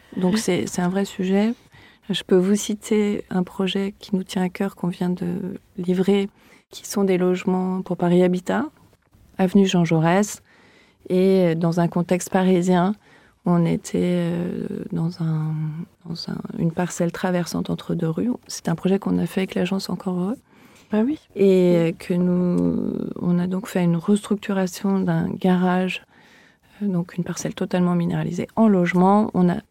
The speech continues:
Speaker 1: conservé, euh, ce garage qu'on a transformé en, en logement pour partie. Et puis, sur la partie où on ne pouvait pas conserver de bâtiment, eh bien, on a construit en, en bois. Et c'est devenu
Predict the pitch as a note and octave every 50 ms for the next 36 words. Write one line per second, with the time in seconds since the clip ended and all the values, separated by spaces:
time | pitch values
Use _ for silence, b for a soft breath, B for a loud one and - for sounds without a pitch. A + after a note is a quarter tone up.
0 | _ _ _ _ _ _ _ _ - B3+ B3+ A#3 - - G3+ G3+ G3+ G3 G3 G3+
1 | G3+ G3+ G3+ G3 F3+ F3 E3+ E3+ F3 F3 F#3 F#3+ F#3+ F#3 - - G3 F#3 F#3+ F#3
2 | F3+ F#3+ G3 G3 - - F3+ F3 F#3 - - G3 F3+ - - F#3+ F3+ F3+ F3+ F3+
3 | F3 F3 E3+ F3+ b b b b b b b b b - G#3+ F3+ E3+ F3 F3 F3
4 | F3 F#3 F3+ F3+ F3 - - F#3+ - - F3 E3 - - - - A3 A3 G3+ F3
5 | - - - - G3 G3+ G3 - - - F3 E3+ E3+ E3+ - F3 D#3+ - - F#3+
6 | G3 - F#3 F3 - F3+ E3+ E3 E3 D#3+ - - - - E3+ E3 - F#3 F#3 F3+
7 | F3 - B B B B B B B B B B B B B B _ _ - -
8 | F#3 E3 - E3 D#3+ D#3+ E3+ E3+ D#3+ - - D#3 D#3 - - D#3 D#3 E3 F3 F#3
9 | F3+ E3 F3 F3 F3 E3+ E3 E3 D#3+ - E3+ D#3+ - - F#3+ F#3 F3 E3 E3 F#3+
10 | - - - E3 E3 D#3+ E3+ E3+ F3+ G3 A#3 - b b b b b b b b
11 | b b _ - G3+ - - G3 F#3 F#3 F#3+ F#3 F3+ F#3 G3 G3+ G#3 G#3+ A3 A#3
12 | A#3 A#3+